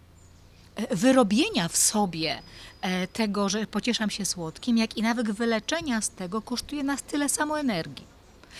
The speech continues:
To jest taka sama energia, tyle że skierowana w dwie różne strony. Czyli to jest ten drugi, e, drugi mechanizm, znieczulenie. Trzeci mechanizm to jest ucieczka.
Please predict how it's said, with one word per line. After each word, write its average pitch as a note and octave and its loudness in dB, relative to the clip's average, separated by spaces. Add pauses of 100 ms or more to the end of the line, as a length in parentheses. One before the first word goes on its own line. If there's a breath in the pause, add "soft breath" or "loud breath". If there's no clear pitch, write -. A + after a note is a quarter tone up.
(140 loud breath)
To C4 4
jest C4+ 2 (180)
taka F4 2
sama C#4 2
energia, F#3 -2 (160)
tyle D#4 2
że D4+ 2
skierowana D#4 2
w C#4+ -4
dwie B3+ 2
różne G3+ -2
strony. D#3 -10 (840 loud breath)
Czyli A#3 -2
to C#4 4
jest C#4 2
ten A#3 6
drugi, A3 4
e, F#3 0
drugi G#3 4
mechanizm, F#3 0
znieczulenie. D#3+ 0 (400 loud breath)
Trzeci - 4
mechanizm A#3 6
to C4 0
jest B3 2
ucieczka. E3 -4